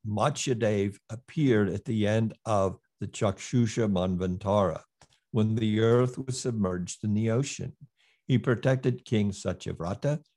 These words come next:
by carrying him in a boat in the form of the earth. Satyavrata became the Manu called Vaivashvata in the seventh Manvantara,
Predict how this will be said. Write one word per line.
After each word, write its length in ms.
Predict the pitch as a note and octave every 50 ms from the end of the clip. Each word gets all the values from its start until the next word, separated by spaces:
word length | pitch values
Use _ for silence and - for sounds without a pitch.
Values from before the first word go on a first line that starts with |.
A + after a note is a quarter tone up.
| _ -
by 120 | A#2+ A#2+ A#2
carrying 360 | - - D3+ D3 C#3+ C#3 C#3
him 180 | C3 C3 C3
in 80 | C3+ C3+
a 60 | C3+
boat 380 | C3 - D3 D3 C3+ A2 F#2 - - -
in 80 | G2+
the 80 | G2+ G#2
form 400 | - - - B2 B2 A2+ G#2 F#2
of 100 | E2+ -
the 200 | - F2 F2+ F2+
earth. 320 | G#2 G2+ - - - _ _ _ _ _ _ _ _ _ _ _ _ -
Satyavrata 640 | - - C3 B2 - C3 G#2+ G#2+ A2+ A#2 A#2+ - A2
became 420 | G#2+ A2 - - B2 A#2+ A#2 A#2 A2+
the 80 | G#2+
Manu 520 | G#2 G#2 G2+ G#2 A2 A2+ A#2 A#2 A#2+ A#2+ A#2+ -
called 500 | - - F#2+ G2 F#2+ F#2 F2+ F#2 F#2 - _ _ _ _ -
Vaivashvata 1040 | A#2+ G#2 G2 A2+ A#2+ A#2 B2+ B2 - - - A2+ G#2 F#2+ G#2+ G2+ - - D#2+ C2+ - - _ _ _ _ _ _ _ - _ _ _ -
in 120 | A#2+ G#2+
the 80 | G#2+ A2
seventh 500 | G#2+ - - A#2 A2 A2 A2+ A#2 G#2+ -
Manvantara, 960 | - G#2 F#2+ G2 G2 F#2+ F#2 G2 F#2+ F#2 F#2 - F2 F#2 F#2 F2 D#2+ A1+ A1